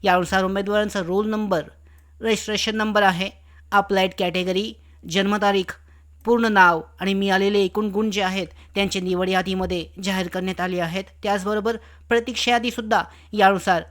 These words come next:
जाहीर करण्यात आली आहे. यामध्ये जन्मतारीखसुद्धा आहे, पाहू शकता. उमेदवारांच्या नावापुढे त्यांची माहिती, त्यांच्या नावाचे गुण इत्यादीबाबतची माहिती विस्तारित पद्धतीने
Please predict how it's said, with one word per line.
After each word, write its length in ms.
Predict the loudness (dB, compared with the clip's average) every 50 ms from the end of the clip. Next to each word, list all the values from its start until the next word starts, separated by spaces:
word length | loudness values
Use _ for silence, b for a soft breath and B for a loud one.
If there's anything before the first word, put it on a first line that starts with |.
| -14 -8 -4
जाहीर 260 | -2 0 0 -2 -4
करण्यात 300 | -4 -6 -4 -4 -4 -4
आली 220 | -4 -4 -4 -4
आहे. 260 | -4 -4 -4 -6 -8 -8 B B B B B
यामध्ये 360 | 2 4 4 4 4 0 -2
जन्मतारीखसुद्धा 840 | -2 -2 -2 0 -2 -2 0 0 0 0 -2 -4 -8 -8 0 2 2
आहे, 160 | 2 2 -2
पाहू 200 | -2 -2 -2 -2
शकता. 340 | -2 -6 -8 -4 -4 -4 -4 -6 -10 b b b b b b -6
उमेदवारांच्या 680 | -4 -4 -2 0 0 2 2 0 0 0 -2 -2 -2 -4 B B B B
नावापुढे 640 | 0 4 6 6 6 4 2 0 -2 -2 -2 -4 -6 B B B B
त्यांची 260 | -4 -2 -2 -2 -2
माहिती, 420 | -2 -2 -2 -2 -2 -4 -6 -8 -6 -6
त्यांच्या 260 | -8 -8 -6 -4 -2
नावाचे 380 | 0 0 0 0 -2 -2 -6
गुण 300 | -8 -4 -2 -2 -2 -4 -6 b b b b
इत्यादीबाबतची 640 | -8 -4 -4 -2 0 0 0 0 -2 -4 -6 -6 -6
माहिती 400 | -6 -6 -6 -6 -6 -8 -8 -10 B B B B B B
विस्तारित 420 | -10 -10 -6 0 2 2 2 2
पद्धतीने 500 | -2 -6 -6 -6 -4 -4 -4 -4 -4